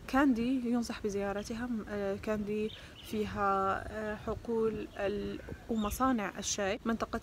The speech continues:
بيناولا، وبيناولا مشهورة بال-، بالأليفنت والفيلة، وفيها، آه، الأليفنت أورفنج، وفيه يعني تقريبًا نحو أربعين أو خمسين أليفنت، وفي،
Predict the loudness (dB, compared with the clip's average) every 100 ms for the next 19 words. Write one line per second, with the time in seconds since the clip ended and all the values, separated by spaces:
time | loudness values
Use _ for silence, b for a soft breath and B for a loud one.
0 | -4 -2 0 2 2 0 0 0 2 2
1 | 2 -2 -2 -2 -2 -2 -4 -4 -2 -2
2 | -2 -2 -2 -2 -4 -4 -4 0 0 2
3 | 2 0 -2 -4 -2 -2 -4 B B B
4 | -8 -2 0 2 0 0 -2 -2 0 0
5 | 0 -2 0 0 0 0 0 0 -2 -6
6 | -10 -16 -16 -16 -16 -10 -6 -2 0 -2
7 | -4 -4 -4 -2 -4 -4 -2 0 0 -2
8 | -4 -2 0 2 2 0 0 -4 -4 -6
9 | -4 -2 -2 -2 -2 -2 0 -2 -4 B
10 | B B B -2 2 2 0 -2 0 0